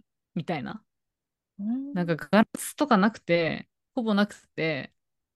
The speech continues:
Speaker 1: まあ、外に湯船置きましたみたいな
Speaker 2: あ。
Speaker 1: 感じで。なんか、なんていうの、屋根はあるんだけど、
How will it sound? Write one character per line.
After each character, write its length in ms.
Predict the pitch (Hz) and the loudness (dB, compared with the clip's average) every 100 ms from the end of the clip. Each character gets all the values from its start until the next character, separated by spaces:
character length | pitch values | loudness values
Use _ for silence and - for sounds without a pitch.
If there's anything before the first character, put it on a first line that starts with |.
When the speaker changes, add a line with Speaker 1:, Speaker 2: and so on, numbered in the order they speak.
| - | -6
Speaker 1:
ま 80 | 190 | -2
あ、 60 | |
外 280 | 226 294 254 | 0 2 4
に 320 | 196 170 170 _ _ _ | 4 2 -2 _ _ _
湯 140 | - 214 | 2 4
船 180 | 214 160 | 4 2
置 80 | |
き 120 | - 185 | 0 0
ま 140 | 190 | 0
し 80 | 175 | -2
た 100 | 165 | -10
み 60 | |
た 60 | - | -12
い 40 | - - - _ _ _ _ _ | -18 -20 -20 _ _ _ _ _
な 80 | 247 | -2
Speaker 2:
あ。 20 | 254 - - | -2 -6 -8
Speaker 1:
感 260 | - 214 196 | 2 6 6
じ 140 | 190 | 4
で。 360 | 196 208 185 196 _ _ _ _ _ _ _ _ _ _ _ _ | 4 6 4 0 _ _ _ _ _ _ _ _ _ _ _ _
な 120 | 202 | -6
ん 60 | 185 | -4
か、 80 | 202 | 0
な 160 | 226 | 0
ん 60 | 233 | 2
て 80 | 185 | 0
い 40 | |
う 40 | |
の、 100 | 165 | 0
屋 140 | 170 285 | 2 4
根 100 | 320 | 4
は 140 | 226 | 4
あ 60 | 190 | 2
る 100 | 185 | 0
ん 60 | |
だ 80 | 165 | -4
け 100 | 160 | -4
ど、 400 | 156 165 160 151 | -6 -6 -8 -10